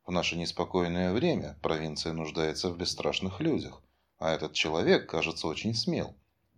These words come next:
Впоследствии, во время боевых действий на реке Юдзи, господин Таканобу взял с собой Итиюкена, и последний в сражении проявил невиданную доблесть,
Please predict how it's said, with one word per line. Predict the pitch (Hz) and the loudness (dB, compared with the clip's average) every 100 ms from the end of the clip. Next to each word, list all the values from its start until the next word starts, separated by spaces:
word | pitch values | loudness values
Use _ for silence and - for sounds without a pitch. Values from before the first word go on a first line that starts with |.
| _ - | _ -6
Впоследствии, | 85 - 180 - - 85 | -4 4 6 4 0 0
во | 82 90 | 2 4
время | 92 82 | 2 0
боевых | 80 90 85 80 87 | 2 2 4 0 2
действий | 165 143 82 | 2 2 0
на | 80 | -4
реке | 80 85 92 80 | -2 -2 0 -2
Юдзи, | 85 120 165 135 - _ _ _ _ _ _ _ - | 0 -2 -2 -4 -6 _ _ _ _ _ _ _ -12
господин | 90 80 - 92 92 | -6 -4 -4 0 0
Таканобу | 95 87 87 175 135 | 0 0 4 4 2
взял | 82 85 87 | -2 0 0
с | 90 | 2
собой | 110 110 123 | 2 2 -2
Итиюкена, | 101 - 123 156 117 78 78 - _ _ _ _ - | -2 -2 -2 0 0 -2 -4 -14 _ _ _ _ -16
и | 78 | -12
последний | 73 - 131 185 135 82 | -6 -2 2 4 2 -2
в | |
сражении | - 82 82 113 104 80 | -2 0 2 4 2 0
проявил | - 80 80 101 104 | -2 -2 2 2 4
невиданную | 90 110 92 92 110 139 | 4 2 4 4 4 2
доблесть, | 147 101 67 - - | 4 4 2 -6 -10